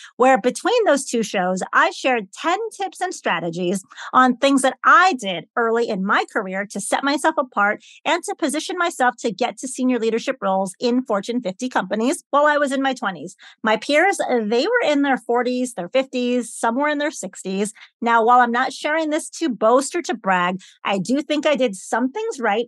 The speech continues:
And in these two episodes, I share many of those tips and insights. Also,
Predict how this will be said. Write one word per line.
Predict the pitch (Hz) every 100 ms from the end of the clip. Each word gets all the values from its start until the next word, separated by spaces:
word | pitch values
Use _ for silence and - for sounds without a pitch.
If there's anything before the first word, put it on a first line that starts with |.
| -
And | 220 220
in | 277 392 381
these | 349 -
two | 269
episodes, | - 208 214 - 214 196 -
I | 214
share | 214 240 214
many | 202 226 269
of | 254
those | 262 262
tips | 226 208 233
and | 220
insights. | 208 180 - - - - _ - - -
Also, | 339 - - 196